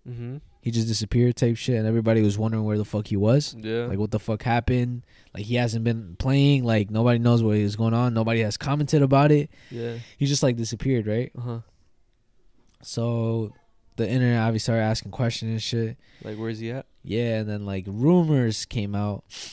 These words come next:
Speaker 2: It's rumors. Nobody has said it. The player himself hasn't talked about it. Like, the teammates haven't talked about it. The association hasn't talked about it.
Speaker 1: Yeah.
Speaker 2: Whatever. But the rumors are is that the reason why he was out was because, um, he found out that his wife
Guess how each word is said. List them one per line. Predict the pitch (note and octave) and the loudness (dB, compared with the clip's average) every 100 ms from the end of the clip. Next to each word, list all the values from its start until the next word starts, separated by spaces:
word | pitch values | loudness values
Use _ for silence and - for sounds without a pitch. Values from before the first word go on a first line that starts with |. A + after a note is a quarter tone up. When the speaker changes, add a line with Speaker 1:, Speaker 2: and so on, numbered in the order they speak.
| - A#2 | -12 -10
Speaker 2:
It's | A2 | -6
rumors. | A2 C#3 E3+ E3+ D#3 C#3 | 2 6 6 6 6 4
Nobody | C#3+ D3 | 6 6
has | C#3+ A#2+ | 6 4
said | D3+ D3 | 2 4
it. | D3 A#2+ | 2 0
The | A2 | -4
player | - B2+ C3+ C3 | -6 -4 -2 -2
himself | A#2+ C3+ B2+ | -2 -4 -2
hasn't | B2+ A#2+ A2+ | -4 -4 -6
talked | - A#2+ B2+ | -6 -6 -2
about | A#2 A#2+ A#2+ | 0 0 0
it. | A2+ - - | -2 -6 -12
Like, | F#2+ G#2 | -8 -8
the | G2+ | -8
teammates | - B2+ B2 A#2+ | -4 0 0 -2
haven't | A#2 A#2 | -4 -4
talked | A#2 A2+ | -6 -4
about | A#2 | -6
it. | A2+ | -8
The | |
association | G2+ G#2+ - A2+ A#2+ | -10 -10 -4 -4 0
hasn't | A#2 A2 A2+ | -2 -2 -2
talked | A2+ - | -4 -4
about | A2+ A#2 | -4 -2
it. | A#2+ A2+ - | -2 -4 -6
Speaker 1:
Yeah. | A2+ A2 - - | -6 -6 -10 -12
Speaker 2:
Whatever. | A2+ A2+ A2 G2+ | -6 -6 -6 -10
But | G2 A2 A2 | -12 -10 -10
the | A#2 | -12
rumors | B2+ D3 C3+ A#2+ | -10 -8 -10 -6
are | B2 A#2+ | -4 -2
is | A2 | 0
that | A2 G#2 G2 - | 0 -2 -2 -4
the | A2 | -2
reason | A#2+ B2+ B2+ | 0 0 0
why | A2+ | 0
he | A2 A2+ | -2 -2
was | G#2+ A2+ | -2 0
out | B2+ G#2+ G2+ | 0 -2 -4
was | G#2 G2+ | -6 -6
because, | G#2+ A#2+ G#2 G2+ | -6 -4 -2 -2
um, | G2 F#2+ F#2 G2+ - _ _ _ _ _ _ _ _ - | -4 -4 -6 -12 -20 _ _ _ _ _ _ _ _ -8
he | C#3 C#3 | -2 0
found | C3+ B2+ B2 | 0 0 2
out | A#2+ A#2 | 0 0
that | G#2+ G2+ - | -2 -2 -6
his | - G#2+ G2+ | -14 -10 -8
wife | G#2 A2+ D3 D3 - | -2 0 0 -2 -12